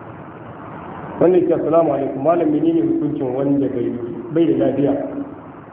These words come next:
Sai aka ce masa ba zai warke ba sai ya sayi jar akuya ya tace." To da kai da wanda ya gaya maka ka san dukkan kuna buƙatar wa'azi. Ya ne alaƙar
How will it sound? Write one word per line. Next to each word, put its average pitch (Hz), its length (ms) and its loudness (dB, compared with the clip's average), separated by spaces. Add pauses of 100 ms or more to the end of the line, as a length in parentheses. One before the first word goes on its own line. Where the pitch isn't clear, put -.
(600)
Sai 156 100 6
aka 160 260 4
ce 147 140 0
masa 147 240 0
ba 127 160 -2
zai 151 160 4
warke 143 400 2
ba 135 320 0
sai 143 160 -2
ya 147 160 4
sayi 135 360 -2 (680)
jar 160 160 4
akuya 147 400 0
ya 131 240 0
tace." - 320 -4 (960)
To 151 100 2
da 151 160 6
kai 202 160 4
da 190 60 2
wanda 185 180 2
ya 170 40 0
gaya 175 200 2
maka 160 240 4
ka 160 160 0
san 165 400 0 (880)
dukkan 180 300 2
kuna 160 160 4
buƙatar 139 400 0
wa'azi. 135 260 0 (2000)
Ya 160 240 6
ne 170 160 2
alaƙar 180 400 -2